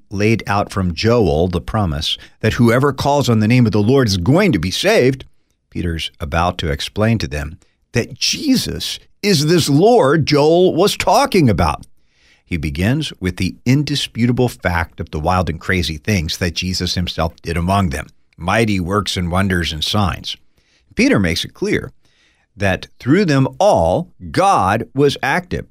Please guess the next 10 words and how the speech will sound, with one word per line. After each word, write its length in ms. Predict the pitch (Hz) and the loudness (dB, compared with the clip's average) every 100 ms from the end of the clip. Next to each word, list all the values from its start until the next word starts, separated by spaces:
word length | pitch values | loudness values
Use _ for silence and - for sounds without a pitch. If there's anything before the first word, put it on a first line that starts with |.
| _ | _
I 40 | |
mean, 140 | 135 131 | -8 -6
how 380 | - 185 - - | -4 0 0 0
else 320 | 180 180 - | 2 2 0
do 120 | - | -4
you 60 | 117 | -6
explain 640 | - 92 - 120 123 92 69 _ | -4 -6 -6 -2 0 0 -2 _
raising 480 | - 87 95 80 82 | -8 -4 -2 -4 -6
the 120 | 73 | -8
dead, 380 | 71 - 95 65 | -12 -6 -6 -6